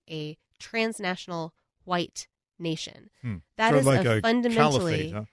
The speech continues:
Speaker 1: Yeah, it's a fundamentally radical project that is fundamentally opposed to the United States as a, as a democracy. Um,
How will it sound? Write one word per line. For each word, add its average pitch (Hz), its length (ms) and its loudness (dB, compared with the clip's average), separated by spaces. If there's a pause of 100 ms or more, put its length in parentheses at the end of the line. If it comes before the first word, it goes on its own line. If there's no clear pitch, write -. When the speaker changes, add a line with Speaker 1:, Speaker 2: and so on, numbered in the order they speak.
(340)
Speaker 1:
Yeah, 277 360 0 (160)
it's 233 160 2
a 220 100 -4
fundamentally 247 800 -2
radical 185 340 -2
project 175 680 -6
that 185 180 -2
is 180 160 -4
fundamentally 214 720 -2
opposed 156 800 -6
to - 100 -18
the 175 80 -12
United 160 360 -4
States 151 380 -8
as 151 340 -8
a, 151 200 -12 (760)
as 165 160 -6
a 151 60 -18
democracy. 151 680 -16 (520)
Um, 165 360 2